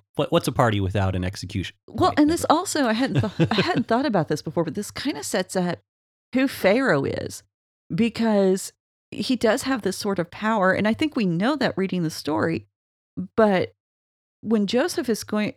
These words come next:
Speaker 2: getting ready to go talk to this guy,
Speaker 1: Mm-hmm.
Speaker 2: and, and to think about going into that situation where just willy-nilly, he can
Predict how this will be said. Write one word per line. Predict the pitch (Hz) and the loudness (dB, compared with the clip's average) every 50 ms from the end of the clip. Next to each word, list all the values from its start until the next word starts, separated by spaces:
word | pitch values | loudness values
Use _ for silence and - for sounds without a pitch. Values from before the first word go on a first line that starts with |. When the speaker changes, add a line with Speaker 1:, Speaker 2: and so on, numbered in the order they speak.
| _ - | _ -2
Speaker 2:
getting | - 262 - 214 | -2 0 0 0
ready | 220 214 196 | 0 0 0
to | 180 | 0
go | - 180 170 170 160 - | 0 2 2 2 0 -2
talk | - - - 208 285 - - | -6 -4 -2 -2 -2 -2 -4
to | - 226 | -8 -4
this | 165 151 135 - | -4 -4 -4 -2
guy, | - - - - - - - - _ _ _ _ _ - | -4 -6 -6 -6 -8 -12 -16 -18 _ _ _ _ _ -4
Speaker 1:
Mm-hmm. | 107 101 104 101 - _ _ _ | -4 -2 -2 -4 -6 _ _ _
Speaker 2:
and, | 214 208 196 - | -2 0 0 0
and | 220 220 208 | -2 -2 -2
to | 220 220 | -4 -4
think | - - 294 330 - | -2 -4 -4 -2 -4
about | 262 220 185 - - - - | -4 -4 -4 -4 -4 -6 -6
going | 196 202 226 233 214 | -4 -2 -2 -2 -2
into | 202 208 - 185 | -2 -4 -4 -4
that | 170 170 - | -4 -4 -4
situation | - 233 208 - 208 196 233 285 277 - - 196 175 | -6 -6 -6 -4 -4 -2 -2 -4 -4 -4 -4 -4 -2
where | 165 170 165 165 170 | 0 0 0 0 0
just | - - 226 - | -2 -4 -6 -6
willy-nilly, | - 160 135 156 208 277 277 233 185 165 165 185 247 285 233 151 139 123 - - 107 - _ _ _ _ _ _ | -6 -4 -2 0 0 0 0 0 0 0 0 0 0 0 0 0 -2 -2 -4 -6 -8 -12 _ _ _ _ _ _
he | - - 233 233 | -4 -4 -4 -2
can | - - 214 202 196 190 185 - 104 | -2 -2 -2 -2 -2 -2 -4 -6 -6